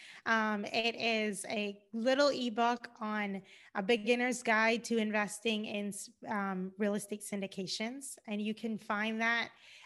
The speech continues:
at lisa hilton dot com forward slash Y.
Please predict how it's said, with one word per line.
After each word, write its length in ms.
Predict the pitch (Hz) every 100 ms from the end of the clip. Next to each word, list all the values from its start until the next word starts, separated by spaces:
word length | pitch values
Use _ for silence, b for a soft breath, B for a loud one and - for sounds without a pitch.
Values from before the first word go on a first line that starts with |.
| -
at 340 | 208 196 202 - b b 208
lisa 340 | 226 226 254
hilton 720 | 202 220 - 220 214 214 226
dot 280 | 202 202 202
com 360 | - 208 208 214
forward 480 | - 208 202 202 -
slash 400 | 202 190 160 -
Y. 560 | 170 185 185 180 285